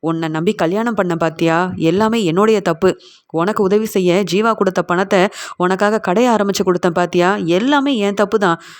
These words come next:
மொத்தத்துல உன்னை கல்யாணம் பண்ணிருக்க கூடாது. நிம்மதியா நான் தனியாவே இருந்திருக்கலாம் போல. எப்ப பார்த்தாலும் ஒரு பக்கம் உன் அம்மா, இன்னொரு பக்கம் நீ உன் மாமா கிட்ட இருந்து பணத்தை வாங்கி கொடுத்தே ஆகணும்னு இப்படி அடம் பிடிக்கிறீங்க.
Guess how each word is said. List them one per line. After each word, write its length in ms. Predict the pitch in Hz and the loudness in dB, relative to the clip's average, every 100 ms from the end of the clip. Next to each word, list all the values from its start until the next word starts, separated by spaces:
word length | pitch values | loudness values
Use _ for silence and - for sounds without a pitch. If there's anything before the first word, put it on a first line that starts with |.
| - 160 | -12 -8
மொத்தத்துல 320 | 156 202 247 | -2 0 2
உன்னை 220 | 233 202 | 0 0
கல்யாணம் 380 | 185 180 226 240 | 0 0 0 0
பண்ணிருக்க 280 | 220 208 190 | 0 0 0
கூடாது. 360 | 185 185 185 - | 2 2 2 0
நிம்மதியா 380 | 156 175 185 214 | 0 0 0 0
நான் 200 | 196 185 | 0 -2
தனியாவே 420 | 175 214 226 220 | -2 0 0 0
இருந்திருக்கலாம் 500 | 185 180 175 180 165 | 0 -2 0 0 0
போல. 220 | 175 175 - - - | 0 0 -4 -20 -20
எப்ப 300 | - 156 170 | -10 -6 -4
பார்த்தாலும் 480 | 180 180 165 170 185 | -2 -2 0 0 0
ஒரு 160 | 185 165 | 0 0
பக்கம் 360 | 165 165 196 | -2 0 -2
உன் 140 | 170 160 | 0 -4
அம்மா, 320 | 160 180 190 - - | -2 0 -2 -4 -18
இன்னொரு 280 | - 180 196 | -8 -2 -2
பக்கம் 340 | 190 175 202 185 | -2 0 0 0
நீ 200 | 185 185 _ - | -2 -4 _ -4
உன் 160 | 175 | -2
மாமா 280 | 165 170 185 | 0 0 0
கிட்ட 180 | 180 170 | 0 0
இருந்து 200 | 170 170 | 0 0
பணத்தை 320 | 175 185 190 | 0 0 0
வாங்கி 260 | 175 185 180 | 0 0 0
கொடுத்தே 320 | 185 190 214 208 180 | 0 2 0 2 0
ஆகணும்னு 400 | 180 180 170 180 | 0 0 0 0
இப்படி 220 | 185 170 | 0 0
அடம் 240 | 165 233 | 2 0
பிடிக்கிறீங்க. 440 | 226 190 185 175 | 0 2 2 2